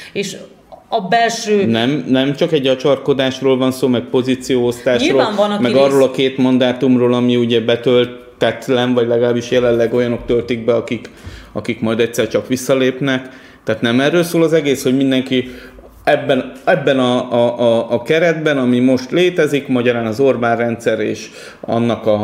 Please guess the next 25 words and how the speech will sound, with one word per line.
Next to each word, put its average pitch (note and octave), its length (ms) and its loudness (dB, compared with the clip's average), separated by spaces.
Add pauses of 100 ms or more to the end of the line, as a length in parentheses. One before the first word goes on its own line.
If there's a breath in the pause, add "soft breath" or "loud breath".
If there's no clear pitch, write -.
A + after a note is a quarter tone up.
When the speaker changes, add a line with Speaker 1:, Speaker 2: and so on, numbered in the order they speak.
(180)
Speaker 2:
a A2 400 -4 (1120 loud breath)
minden C3 440 2
velejárójával, E3 840 2
ebben D3+ 260 2
a A#2 60 -4
keretben C#3 440 0
akarja C3 420 2
magának, B2+ 540 0
saját F3 500 0
magának C#3 800 -2
a, - 100 -8
a, A2 800 -2
a A2 80 0
legjobb A#2 500 0
anyagi, A#2+ 580 0
pozícióbeli, A#2 840 0
stb. A#2 480 -2 (520 loud breath)
eh, A2 260 -2 (280)
helyzetet A#2+ 520 0
elérni, C3+ 420 2
és, B2+ 200 -2
és - 280 -6
nem B2 220 0
erről C3+ 260 2
szól C#3+ 560 0